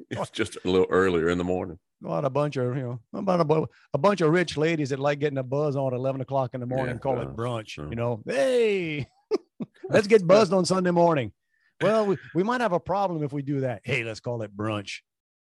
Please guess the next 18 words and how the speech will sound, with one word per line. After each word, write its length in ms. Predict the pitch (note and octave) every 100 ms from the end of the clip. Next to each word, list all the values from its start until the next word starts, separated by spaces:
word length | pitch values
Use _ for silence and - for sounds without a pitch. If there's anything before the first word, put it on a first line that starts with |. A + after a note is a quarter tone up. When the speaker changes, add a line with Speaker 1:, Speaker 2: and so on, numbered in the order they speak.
| -
Speaker 2:
Let's, 240 | B2 G3
let's 320 | C3+ C#3+ F3 -
make, 140 | F3 D3+
let's 180 | G#3+ F3
drink 220 | F#3+ G3+
stuff 220 | - F3
that 120 | C#3
looks 260 | A#2 D3 -
like 200 | D3 C3
it's 100 | A#2+
orange 300 | B2 D#3 C3
juice, 340 | E3 F#3+ - _ _ _ _ _ _ _ _
but 140 | A#2+ A#2+
man, 160 | D3
we're 80 | C3
gonna 120 | A#2+
get 140 | G#2+ G2
chalky. 600 | A#2 G2 G#2+ A2 G2+ E2+